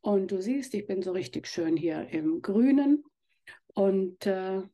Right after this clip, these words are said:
beschäftige mich wieder mit so ein paar Gedanken. Und, äh, vielleicht kann ich dich ein bisschen abholen. Woran erinnert dich das, dieses Grünzeug hier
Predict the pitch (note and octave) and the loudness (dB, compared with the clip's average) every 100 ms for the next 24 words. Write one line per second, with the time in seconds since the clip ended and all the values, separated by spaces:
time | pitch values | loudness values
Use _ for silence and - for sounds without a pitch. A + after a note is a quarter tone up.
0 | _ _ _ _ _ _ _ A#3 G#3 G3+ | _ _ _ _ _ _ _ -6 -2 -2
1 | G3+ B3+ C#4 - D4 C#4+ - D4 D4 - | 0 0 0 2 2 2 0 2 2 0
2 | - G#3 G#3+ G#3 G#3 - F#3 F3+ G3 - | -4 -2 -2 -2 -6 -6 -2 0 0 0
3 | F3 - - - - - _ F#3+ F#3 F3+ | 0 0 -12 -20 -20 -20 _ 0 0 2
4 | F3+ G#3+ F#3+ G3 _ - G#3+ A3 D4 C#4 | 0 -2 -2 -4 _ -8 -4 -2 0 -2
5 | - - - B3+ C4 G3+ G3+ - A3+ A3+ | -4 -20 -4 0 2 2 -4 -4 -2 0
6 | F3+ F3 - F#3 F#3 F#3 A3+ C#4 D4 D4 | -4 -8 -2 0 0 0 0 4 6 6
7 | D#4+ C4+ - - D3+ - - - - - | 4 4 -2 -4 -8 -8 -14 -20 -20 -20
8 | - F#3 F3+ E3 - F3+ G3+ G3+ G3+ - | -8 -4 -2 -4 -4 2 4 4 2 -2
9 | F#3 F3 - F#3 F3+ E3+ | -2 -2 -4 -2 -2 -2